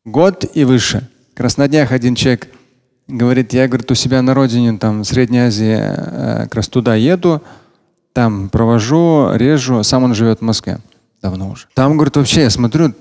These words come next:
с годами всё маленькие-маленькие какие-то, совсем маленькие барашки, и совсем там, ну, им точно не год. Говорю, как с этим? Говорит, я думал, может быть, как бы экономическая ситуация или, может, ещё что-то.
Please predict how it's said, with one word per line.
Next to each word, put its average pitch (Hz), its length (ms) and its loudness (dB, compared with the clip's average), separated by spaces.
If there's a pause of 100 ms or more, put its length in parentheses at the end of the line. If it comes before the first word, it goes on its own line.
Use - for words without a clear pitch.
(200)
с 110 180 -4
годами 131 400 2
всё 127 160 -2
маленькие-маленькие 135 880 2
какие-то, 110 300 -2
совсем 117 280 0
маленькие 127 400 2
барашки, 117 460 0
и 107 80 0
совсем 120 400 -4
там, 101 220 -6
ну, 107 80 -2
им 101 160 -2
точно 131 320 -4
не 104 240 -4
год. 113 340 0 (800)
Говорю, 113 180 -2
как 127 220 -2
с - 100 -4
этим? 110 300 -2
Говорит, 104 200 -4
я 120 100 0
думал, 123 220 0
может 120 200 0
быть, 117 160 -2
как 104 160 -2
бы 113 100 2
экономическая 113 680 -2
ситуация 117 580 -2
или, 104 60 0
может, 113 240 -2
ещё 117 260 -2
что-то. 120 400 -2